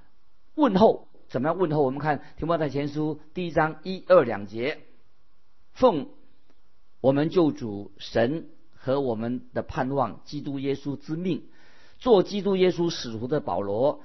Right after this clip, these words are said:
写信给那因信主做我真儿子的提摩太，愿恩惠、怜悯、平安从父神和我们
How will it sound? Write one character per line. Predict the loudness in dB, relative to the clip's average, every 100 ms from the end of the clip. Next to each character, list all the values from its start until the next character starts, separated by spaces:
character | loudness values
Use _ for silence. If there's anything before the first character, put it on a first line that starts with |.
| -16
写 | -12 -2 2 2
信 | 2 0 0
给 | 0 0
那 | 0 -2
因 | -4 -6 -6
信 | -6 -6 -4 -2 -2
主 | -4 -8 -6 -6 -6 -10 -16 -4
做 | 2 2
我 | 2 -2
真 | 0 2 2
儿 | 6 6 6
子 | 4
的 | -4 -6
提 | -4 -4
摩 | -2
太， | -2 -4 -6 -16 -16 -16 -12
愿 | 2 2 2
恩 | -2 2
惠、 | 2 2 0 -10 -4
怜 | 4 4
悯、 | 4 -2 -2
平 | -4 0
安 | 0 -2 -6 -14 -16 -10
从 | 0 0 2
父 | 4 4
神 | 6 4 4 -2
和 | 2 4
我 | 4
们 | 2 0